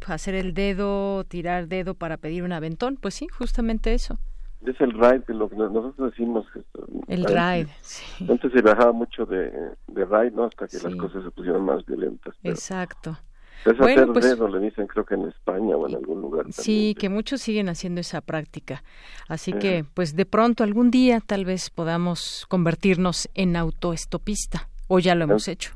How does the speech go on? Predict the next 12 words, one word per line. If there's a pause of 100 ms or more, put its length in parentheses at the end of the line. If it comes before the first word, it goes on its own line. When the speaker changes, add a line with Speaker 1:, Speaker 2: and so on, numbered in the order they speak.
Speaker 1:
alguna
Speaker 2:
Y
Speaker 1:
vez,
¿no? (460)
Speaker 2:
y
no
hay
que,
este,
olvidar
la
toalla.